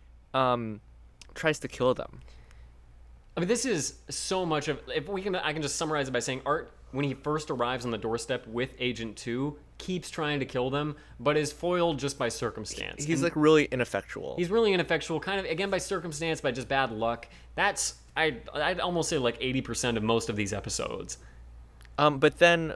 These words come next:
Speaker 1: Phibes
Speaker 2: Um,
Speaker 1: gets Agent Two to put the phone up to Art's ear, <laughs> which I thought was kinda cute. I think it's funny to have, like, like, "Oh, it's for you," you know, but it's a robot. Um,
Speaker 2: Oh, also, uh, Agent Two says,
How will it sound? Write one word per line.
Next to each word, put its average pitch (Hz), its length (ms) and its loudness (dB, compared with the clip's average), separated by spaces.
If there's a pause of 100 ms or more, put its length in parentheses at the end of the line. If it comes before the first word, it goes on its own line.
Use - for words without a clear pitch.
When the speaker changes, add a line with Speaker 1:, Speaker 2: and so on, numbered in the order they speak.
(120)
Speaker 1:
Phibes 143 460 6
Speaker 2:
Um, 120 300 4
Speaker 1:
gets - 500 4
Agent 123 260 0
Two 123 240 0
to - 140 -2
put - 180 -2
the 120 80 2
phone 110 380 2
up 98 160 -2
to - 140 0
Art's 107 360 0
ear, 101 300 -2 (360)
<laughs> - 380 -18
which 131 320 0
I 165 80 6
thought 233 140 4
was 170 100 4
kinda 120 200 -2
cute. 82 360 -8 (140)
I 131 80 0
think 202 180 0
it's - 140 -8
funny 113 460 2 (300)
to 117 160 4
have, 110 380 2
like, 110 300 -2 (960)
like, 123 180 0
"Oh, 131 160 8
it's - 140 0
for - 100 -2
you," 117 540 4
you 120 160 0
know, 113 260 8
but 113 140 4
it's - 140 0
a 113 40 4
robot. 104 500 6 (360)
Um, 107 340 2 (260)
Speaker 2:
Oh, 226 220 -2
also, 247 440 4 (380)
uh, 196 60 -4 (320)
Agent 208 320 0
Two 226 160 0
says, 175 360 4